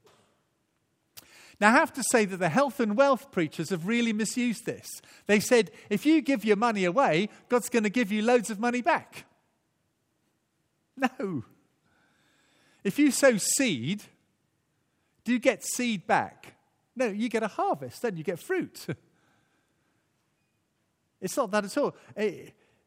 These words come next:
the way that, that the harvest works is, is that you sow, and what is the fruit? The fruit is, what is the harvest? It is the harvest or fruit of righteousness.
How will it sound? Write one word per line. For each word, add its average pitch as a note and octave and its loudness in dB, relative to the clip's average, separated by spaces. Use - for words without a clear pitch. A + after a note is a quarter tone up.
the F3+ -6
way B3+ 4
that, E3 -4
that F3 -4
the D#3+ -4
harvest G3 -2
works A2 -10
is, B2+ -6
is E3+ -6
that F3 -10
you E3+ -6
sow, D3 -2
and E3+ -4
what B3 -6
is C4 -10
the A3+ -4
fruit? - -6
The G3 4
fruit - -4
is, D#3 -2
what A3 0
is A#3+ -8
the F#3+ -4
harvest? D3+ -4
It G3 0
is G#3 -8
the G3+ -2
harvest G#3+ -4
or E3 -6
fruit - -6
of E3+ -4
righteousness. F3 -4